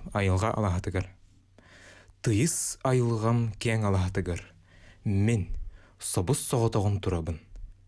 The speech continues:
Хара тыым иңеттер музыкатыгар. Сүрбин куппун, ыга баттатабын. О, ол эрээри, киһи барахсын.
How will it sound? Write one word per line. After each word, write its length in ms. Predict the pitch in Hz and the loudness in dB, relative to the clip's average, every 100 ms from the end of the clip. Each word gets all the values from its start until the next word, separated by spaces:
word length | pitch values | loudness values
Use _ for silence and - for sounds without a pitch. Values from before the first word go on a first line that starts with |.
| _ - - - | _ -20 -20 -18
Хара 340 | - - 98 110 | -8 -2 0 0
тыым 320 | 95 113 117 - | 2 2 4 4
иңеттер 500 | 117 113 - - 113 | 4 2 0 0 4
музыкатыгар. 840 | 110 110 107 131 - 107 104 104 98 - - - - - | 4 4 2 0 0 0 2 0 -4 -12 -20 -20 -18 -10
Сүрбин 760 | - - 113 123 120 143 143 139 | -6 0 2 2 2 2 2 2
куппун, 680 | 135 127 - - 117 113 - - - - - | 0 -2 -4 0 0 0 -8 -12 -12 -8 -2
ыга 200 | 143 160 | 0 2
баттатабын. 640 | 123 - 110 98 87 80 - - - - - - - - - - - | 0 -2 -2 0 -2 -4 -2 0 0 -6 -12 -20 -20 -20 -20 -20 -4
О, 420 | 117 117 113 95 95 - - - - - - | 0 4 4 2 -2 -10 -20 -20 -20 -12 -2
ол 320 | 147 143 131 | 2 4 4
эрээри, 480 | 117 107 98 95 95 - - - - - - | 4 2 2 -2 -10 -18 -20 -20 -20 -20 -8
киһи 240 | - 156 120 | 0 2 2
барахсын. 540 | 104 92 - 95 80 | 0 -2 -4 -6 -8